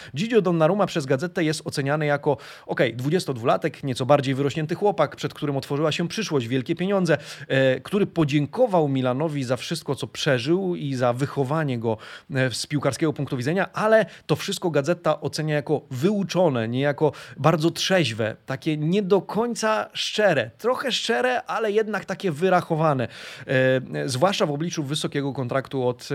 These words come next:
e, P S G. E, w tym kontekście, zdaniem pana Vernazzy, pożegnanie i podziękowanie Donnarummy traci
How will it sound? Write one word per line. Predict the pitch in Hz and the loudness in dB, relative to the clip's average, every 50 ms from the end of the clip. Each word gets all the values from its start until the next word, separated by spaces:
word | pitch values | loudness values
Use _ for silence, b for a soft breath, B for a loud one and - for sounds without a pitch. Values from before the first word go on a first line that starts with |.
| 131 127 127 | -2 -2 -4
e, | 120 | -2
P | - 139 131 | 2 2 2
S | 123 117 | 2 4
G. | 117 175 196 196 185 - | 4 6 6 6 4 2
E, | - 147 139 123 | 0 -4 -4 -4
w | 113 - | -6 -8
tym | - - 262 226 | -6 -6 -4 -2
kontekście, | - 180 156 - 185 185 - - - 175 165 156 151 - | 0 0 0 0 -2 -4 -4 -4 -2 0 0 0 0 -2
zdaniem | 120 107 131 135 147 147 | -4 -4 -4 -4 -4 -4
pana | 151 135 139 131 | -2 -2 -2 -2
Vernazzy, | 117 123 117 117 123 127 139 - - 147 135 B B B B B _ _ _ | -2 -4 -4 -2 -4 -4 -4 -4 -4 -6 -6 B B B B B _ _ _
pożegnanie | - 151 131 135 135 143 147 147 | 0 0 2 2 0 0 0 0
i | 131 | -2
podziękowanie | - - 156 151 127 147 151 135 - 135 127 160 175 165 139 | -2 0 0 0 2 2 0 0 0 0 2 2 2 2 0
Donnarummy | 113 127 123 117 113 113 120 139 135 131 113 | 0 -2 -2 0 0 -2 0 -2 -2 -4 -4
traci | - 135 131 131 123 - - 131 120 117 | -4 -2 -2 -2 -2 -4 -6 -6 -6 -6